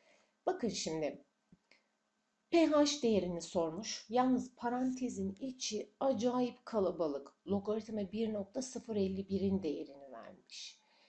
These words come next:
İşte x kare artı on üzeri eksi sekiz x eksi on üzeri eksi on dört denkleminin çözümünü vermiş. Hiç bunları kullanmadan bu soruyu çözmeyi göstereceğim şimdi size. Ee, on üzeri eksi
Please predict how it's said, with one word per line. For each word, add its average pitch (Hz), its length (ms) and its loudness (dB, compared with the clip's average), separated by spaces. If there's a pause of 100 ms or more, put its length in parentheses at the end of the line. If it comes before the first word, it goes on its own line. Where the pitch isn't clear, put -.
(180)
İşte - 320 -2
x - 380 -12
kare 185 260 2
artı 175 300 -6
on 180 120 -6
üzeri 175 220 -2
eksi - 280 -6
sekiz 175 320 -10
x - 240 -20
eksi 165 260 -10
on 180 120 -4
üzeri 170 220 -4
eksi 160 220 -8
on 175 140 -6
dört 170 240 -6
denkleminin 196 720 2
çözümünü 143 560 -12
vermiş. - 460 -14 (360)
Hiç 415 300 0
bunları 277 400 0
kullanmadan 220 840 -2
bu 190 60 -10
soruyu 180 380 -8
çözmeyi 165 540 -8
göstereceğim 151 720 -14
şimdi 208 300 -8
size. 214 480 -8 (1700)
Ee, 165 320 0 (140)
on 311 120 8
üzeri 233 280 0
eksi - 500 -4